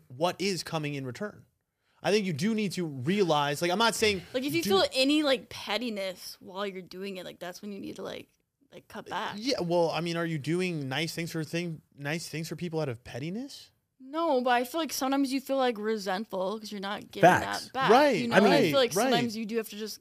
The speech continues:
Speaker 2: kinda cut back a little bit.
Speaker 1: But that's my point, is that you need to look at it actually, like, I'm, I'm delivering this value to this person, right? Whatever it is, and I'm making them feel good,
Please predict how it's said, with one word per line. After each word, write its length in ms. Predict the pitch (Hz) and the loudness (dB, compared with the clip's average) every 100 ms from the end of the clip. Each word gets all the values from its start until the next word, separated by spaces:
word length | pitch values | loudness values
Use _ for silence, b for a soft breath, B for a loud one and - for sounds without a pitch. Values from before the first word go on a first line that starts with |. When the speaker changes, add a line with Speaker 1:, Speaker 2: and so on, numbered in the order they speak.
| - | -12
Speaker 2:
kinda 240 | 214 220 | -8 -8
cut 240 | 214 220 196 | -6 -8 -6
back 320 | 208 180 - | -6 -8 -12
a 20 | |
little 220 | 175 165 170 | -14 -12 -14
bit. 300 | 165 165 _ _ 190 | -16 -20 _ _ 2
Speaker 1:
But 100 | 214 | 4
that's 180 | 220 | 6
my 160 | 214 202 | 4 0
point, 340 | 180 269 233 | 2 2 2
is 140 | 165 147 | 0 2
that 240 | 170 156 | 2 2
you 180 | 151 180 | 0 0
need 160 | 190 185 | 0 -2
to 160 | 180 | -4
look 240 | 147 175 175 | 0 2 2
at 140 | 165 | 2
it 80 | 160 | 2
actually, 360 | 165 202 - 139 | 0 -4 -4 -2
like, 140 | 127 | -2
I'm, 280 | 139 165 170 - b b _ | -4 -4 -4 -12 b b _
I'm 420 | 165 220 190 131 - | 0 0 0 -6 -2
delivering 600 | 170 151 190 202 208 180 | 0 4 4 2 0 2
this 420 | 156 165 - - - _ _ _ | 2 2 0 -6 -10 _ _ _
value 400 | 160 160 165 139 | 0 0 -2 -4
to 120 | 131 | -8
this 140 | 135 127 | -8 -10
person, 460 | - 156 139 131 | -6 -6 -6 -6
right? 260 | 131 139 131 | -6 -6 -6
Whatever 400 | 139 151 135 123 | 0 0 0 -2
it 60 | 156 | -2
is, 320 | 151 127 - b b | -2 -4 -8 b b
and 80 | 156 | -4
I'm 140 | 190 | -2
making 320 | 185 185 156 139 | 0 0 -2 -2
them 160 | 175 | -2
feel 260 | 175 160 135 | -2 -2 -2
good, 340 | 120 127 131 | -2 -4 -4